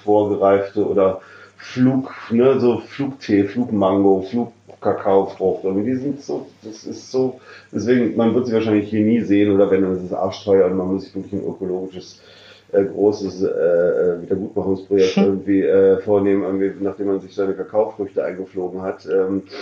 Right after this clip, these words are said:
Speaker 2: Ich durfte es auch mal, ich hab's auch probiert und
Speaker 1: Ja,
Speaker 2: das ist
Speaker 1: es ist,
Speaker 2: wirklich,
Speaker 1: es ist
Speaker 2: ähm,
Speaker 1: echt
Speaker 2: es ist,
Speaker 1: schick.
Speaker 2: es ist echt,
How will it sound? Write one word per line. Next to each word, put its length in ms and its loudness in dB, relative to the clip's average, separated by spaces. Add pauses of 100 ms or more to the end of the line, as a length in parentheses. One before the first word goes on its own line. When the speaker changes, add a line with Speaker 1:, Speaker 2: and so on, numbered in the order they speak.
(260)
Speaker 2:
Ich 120 -2
durfte 220 2
es 60 2
auch 120 4
mal, 180 4
ich 80 -2
hab's 140 -2
auch 140 -4
probiert 360 2
und 80 0
Speaker 1:
Ja, 220 6
Speaker 2:
das 0 -
ist 80 2
Speaker 1:
es 60 -10
ist, 60 -10
Speaker 2:
wirklich, 520 2
Speaker 1:
es 80 -2
ist 40 2
Speaker 2:
ähm, 160 0
Speaker 1:
echt 60 2
Speaker 2:
es 140 -6
ist, 60 -6
Speaker 1:
schick. 300 -6
Speaker 2:
es 180 -12
ist 200 -20
echt, 580 -10